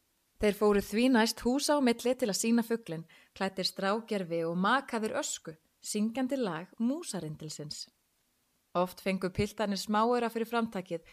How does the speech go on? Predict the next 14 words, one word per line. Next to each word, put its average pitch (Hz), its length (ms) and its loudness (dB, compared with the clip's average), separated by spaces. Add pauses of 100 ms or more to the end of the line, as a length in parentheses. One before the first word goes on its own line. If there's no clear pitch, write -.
(280)
og 196 160 -2
gáfu 214 240 4
þá 226 160 0
fjöður 294 480 0
úr 285 80 -8
fuglinum 185 400 -2
sem 214 160 -4
þakklætisvott, 214 720 -6 (320)
en 170 160 -6
hún 233 240 2
átti 185 240 -4
að 185 140 -2
veita 185 180 -8
gæfu. 175 400 -4